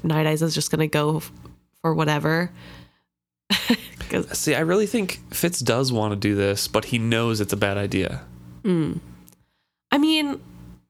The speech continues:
Speaker 1: I know he wants to kill Regal. I just don't think that he thinks, I, you're right, I think he thinks this is a bad idea, but I think he ultimately also knows that killing Regal won't make it better.
Speaker 2: Yeah.
Speaker 1: And he's trying to convince himself, yes, it will.
Speaker 2: That it will, yeah.
Speaker 1: So,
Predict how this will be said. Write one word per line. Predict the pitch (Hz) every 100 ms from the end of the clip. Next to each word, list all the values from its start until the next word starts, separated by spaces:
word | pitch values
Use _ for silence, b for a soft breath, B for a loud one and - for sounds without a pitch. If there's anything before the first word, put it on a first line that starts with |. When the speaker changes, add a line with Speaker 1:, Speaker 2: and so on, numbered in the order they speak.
| _ _ -
Speaker 1:
I | 285
know | 311 339
he | 294
wants | 180 175 -
to |
kill | - 175
Regal. | 147 151 165 175
I | 175
just | 175 185
don't | 196
think | 185 180 180 -
that | - 175 - -
he | - - 190
thinks, | 185 170 170 - 160 - -
I, | 180 202 - - 175
you're | 190 196
right, | 175 156
I | 165
think | 180 170
he | 170
thinks | 165 -
this | 170
is | 165
a | 160
bad | 151 151
idea, | 151 151 147
but | 147
I | 156
think | 165 175
he | 190
ultimately | 156 160 165 - 156
also | 151 156 151
knows | 143 127 139 139 - B B B B
that | - - -
killing | 175 170 151
Regal | 147 147
won't | 147 139
make | 135 147
it | -
better. | 135 139 170 208
Speaker 2:
Yeah. | 113 104 101 107 -
Speaker 1:
And | 180
he's | 170 175
trying | - 170 165
to | 156
convince | 170 151 151
himself, | 156 147 - 143 -
yes, | 120 -
it | -
will. | 64 - -
Speaker 2:
That | 95
it |
will, | 62 - 139 151 -
yeah. | 139 -
Speaker 1:
So, | - - 160 - 160